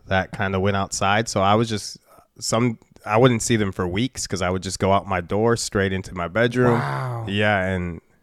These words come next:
Speaker 1: that was just how I ran it.
Speaker 2: Damn. What
Speaker 1: Um,
Speaker 2: about getting in trouble or partying and stuff? Were you like that too?
Speaker 1: I was partying and stuff,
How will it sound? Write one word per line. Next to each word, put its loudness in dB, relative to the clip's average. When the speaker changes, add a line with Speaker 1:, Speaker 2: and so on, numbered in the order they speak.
Speaker 1:
that 0
was -4
just -8
how 0
I 2
ran 0
it. -2
Speaker 2:
Damn. -4
What 2
Speaker 1:
Um, 6
Speaker 2:
about 6
getting 2
in 2
trouble 4
or 2
partying 2
and -6
stuff? -4
Were -2
you -2
like -4
that -4
too? 2
Speaker 1:
I 4
was 10
partying 6
and 4
stuff, 6